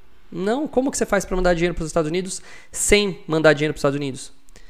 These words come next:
Você vai executar a compra de um negócio chamado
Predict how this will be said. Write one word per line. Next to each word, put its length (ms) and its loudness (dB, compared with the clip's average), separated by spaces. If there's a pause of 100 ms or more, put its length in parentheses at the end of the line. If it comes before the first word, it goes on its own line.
(300)
Você 240 4
vai 200 8
executar 500 4
a 60 8
compra 460 2
de 100 -4
um 20 -2
negócio 400 0
chamado 520 0